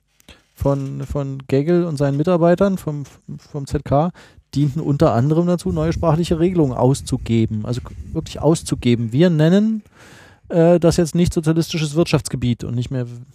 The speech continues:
sowieso. Oder wir nennen das nicht Smog, sondern, äh, wir nennen das, Moment, die, die habe ich sogar,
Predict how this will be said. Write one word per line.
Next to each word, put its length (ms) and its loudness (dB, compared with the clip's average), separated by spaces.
sowieso. 420 0
Oder 260 0
wir 140 0
nennen 280 0
das 220 2
nicht 260 0
Smog, 400 0
sondern, 420 -2
äh, 80 -8
wir 540 2
nennen 320 0
das, 200 2
Moment, 300 0
die, 80 -2
die 400 -10
habe 180 0
ich 60 -4
sogar, 300 -2